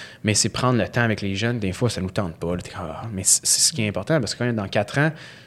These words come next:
c'est toi qui vas avoir là. Fait que si toi, tu reçois un jeune que tu l'as pas entraîné, là, il a dix-sept ans, il est comme, « Oh mon Dieu, il, sa technique, c'est, c'est all over the place. » Mais c'est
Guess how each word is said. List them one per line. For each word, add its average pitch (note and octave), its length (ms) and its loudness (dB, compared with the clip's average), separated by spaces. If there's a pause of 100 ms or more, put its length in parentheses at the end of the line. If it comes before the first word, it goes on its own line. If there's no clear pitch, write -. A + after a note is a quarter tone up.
(140)
c'est A2+ 160 4
toi - 280 4
qui - 220 -8
vas G2+ 140 2
avoir F2 160 0
là. G#2+ 80 -2
Fait G2 120 -2
que - 60 -2
si G3+ 140 0
toi, B3+ 100 2
tu B3+ 120 -8
reçois C3 200 -2
un G#2+ 80 0
jeune C3 240 0
que - 60 -8
tu - 120 -6
l'as G#2 60 0
pas A2 100 -2
entraîné, A#2 440 -4 (440)
là, A2+ 80 -2
il G#2 40 0
a F#2 40 -4
dix-sept - 280 -2
ans, C3+ 60 4
il C3+ 60 2
est A2+ 40 -2
comme, « F#2 160 -8
Oh G#2 100 -4
mon F2+ 160 -10
Dieu, G2 180 -10 (220)
il, F#2 520 -10
sa - 800 -8
technique, A#2+ 420 -2
c'est, F#2+ 420 -4
c'est F2+ 140 -6
all G#2 160 2
over G2+ 180 -4
the F2+ 80 -4
place. » C#3+ 400 -2 (340)
Mais G2+ 140 -2
c'est - 640 -2